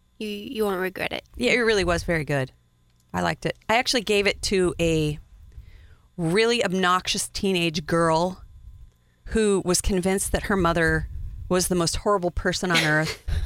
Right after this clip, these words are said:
Speaker 2: And she kept trying to move out, move in with this friend of mine.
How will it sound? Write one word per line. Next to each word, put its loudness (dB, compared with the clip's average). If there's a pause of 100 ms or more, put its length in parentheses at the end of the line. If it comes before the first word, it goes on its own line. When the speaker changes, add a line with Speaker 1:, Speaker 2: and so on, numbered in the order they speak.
(640)
Speaker 2:
And 2
she 0
kept 0
trying 2
to 0
move 2
out, 2
move -2
in 2
with -2
this -4
friend 0
of -2
mine. 0